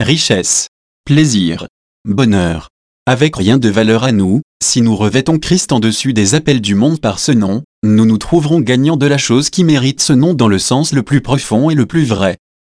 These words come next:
Plus nous désirons risquer la qualité moindre, plus nous tirons profit du plus grand. Deux Corps quatre heures seize.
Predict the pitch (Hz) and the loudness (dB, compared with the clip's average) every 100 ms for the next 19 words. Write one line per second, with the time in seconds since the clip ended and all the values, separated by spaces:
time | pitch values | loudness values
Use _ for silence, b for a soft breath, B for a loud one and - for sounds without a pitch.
0 | _ 127 160 170 151 160 135 127 160 151 | _ 0 2 2 2 2 2 0 0 0
1 | - - 165 165 165 160 151 107 98 101 | -2 -2 -2 0 -2 -2 -2 0 0 0
2 | 135 147 156 _ - 120 117 127 131 120 | 0 -4 -8 _ -2 0 2 2 2 0
3 | 101 110 - 139 - 170 127 - 104 98 | 2 0 0 -4 -2 -2 -2 -2 -2 0
4 | 135 131 160 143 120 151 151 131 165 147 | 0 2 2 -2 -2 -4 -2 0 -2 -4
5 | - 90 80 73 | -4 -2 -4 -8